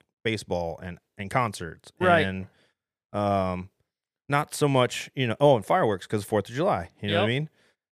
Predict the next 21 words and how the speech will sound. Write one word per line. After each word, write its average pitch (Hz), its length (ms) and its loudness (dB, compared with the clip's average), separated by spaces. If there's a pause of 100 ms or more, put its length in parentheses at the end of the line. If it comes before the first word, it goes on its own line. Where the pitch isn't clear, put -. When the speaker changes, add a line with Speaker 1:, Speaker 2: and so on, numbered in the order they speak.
(340)
Speaker 1:
So, 120 560 4 (720)
for 113 100 0
me, 120 420 -2
uh, 92 300 0
now 104 280 2
as 95 120 -2
an 92 80 -4
adult, 113 420 2
those 127 180 2
are 123 60 4
the 107 60 4
things 98 240 -4
I 104 100 0
kinda 95 220 -4
look 95 180 -4
forward 95 340 -4
to 95 220 -6
in 85 120 -8
summertime, 143 680 -4 (760)
which 135 260 -2
are, 120 320 2